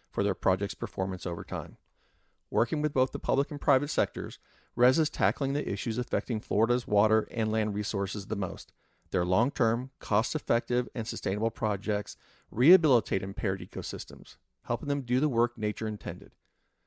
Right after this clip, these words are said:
cleansing water, sheltering wildlife, buffering storms, and sequestering carbon from the atmosphere. Join res on their mission to restore and uplift Florida's ecosystems.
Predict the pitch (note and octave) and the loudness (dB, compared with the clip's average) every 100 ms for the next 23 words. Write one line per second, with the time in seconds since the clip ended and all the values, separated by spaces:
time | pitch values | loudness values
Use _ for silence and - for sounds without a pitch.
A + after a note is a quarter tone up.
0 | _ _ - G#2+ G2+ G2 G2 A2+ D#3+ F#3 | _ _ -2 -2 0 -2 0 0 0 -4
1 | - _ _ _ - - G#2 G#2 G2+ G#2 | -8 _ _ _ -6 -2 -2 -2 -2 2
2 | B2+ C#3 C#3 C#3+ _ _ _ C3 B2 D#3 | 2 2 0 -2 _ _ _ -2 0 -2
3 | D3 - C3 B2+ B2+ B2+ - _ _ - | -2 0 4 6 4 0 -10 _ _ -4
4 | A#2 A#2+ - A#2 - G#2+ - A2 G#2 G2 | -2 -2 0 0 0 -6 -4 -4 -2 -4
5 | A2 G2 G2 F2+ F#2+ F#2+ - - - _ | -6 -4 -4 -6 -8 -12 -12 -12 -16 _
6 | _ _ _ _ E3 F3 E3 E3+ G2 - | _ _ _ _ 6 6 8 4 4 2
7 | A#2 A2 A#2 D#3 C#3+ A2 G#2 - A#2 B2 | 0 2 2 0 -4 -6 -6 0 2 2
8 | C#3 - A2 A2 - A2+ - G#2+ G#2+ A2 | 0 -2 -2 -2 0 -4 -2 -2 -2 -4
9 | - G#2+ G2+ - F#2 - - - | -6 -6 -6 -6 -8 -8 -10 -12